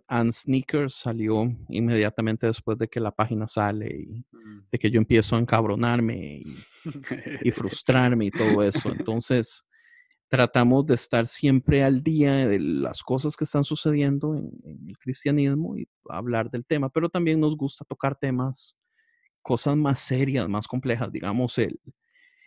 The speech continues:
Speaker 1: Uno de mis episodios favoritos es el episodio donde hicimos una investigación de quién es el dueño de la Biblia. O sea,
Speaker 2: Mm.
Speaker 1: la Biblia que todos compran, que es extremadamente cara. Aquí en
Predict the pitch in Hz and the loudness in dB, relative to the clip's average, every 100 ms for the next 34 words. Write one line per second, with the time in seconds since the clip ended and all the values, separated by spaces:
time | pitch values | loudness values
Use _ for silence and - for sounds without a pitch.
0 | - 143 156 175 165 156 131 139 151 165 | 6 8 10 8 6 2 4 6 6 6
1 | 160 151 143 156 147 - 139 135 120 127 | 4 4 2 0 -2 -2 -2 -2 -2 2
2 | 127 131 135 131 110 90 98 - 104 _ | 4 4 4 4 2 0 -8 -12 -16 _
3 | - - - 120 131 131 135 135 139 139 | -20 -10 -4 2 4 6 4 6 4 2
4 | 135 131 139 135 127 - 127 135 147 147 | 0 2 2 2 0 0 0 2 2 2
5 | 131 135 147 151 139 127 127 143 - _ | 4 4 2 0 2 2 0 -4 -6 _
6 | _ _ _ _ _ 120 123 120 110 107 | _ _ _ _ _ -2 2 6 6 6
7 | 113 123 127 123 - 123 127 - 135 127 | 6 6 4 2 2 4 2 2 2 2
8 | 127 123 127 117 117 131 - - 117 117 | 2 0 0 -4 -4 -6 -8 -2 2 2
9 | 110 117 123 131 131 - 120 123 123 120 | 2 4 4 4 0 2 2 2 0 -4
10 | - 101 127 127 | -6 -6 -4 -4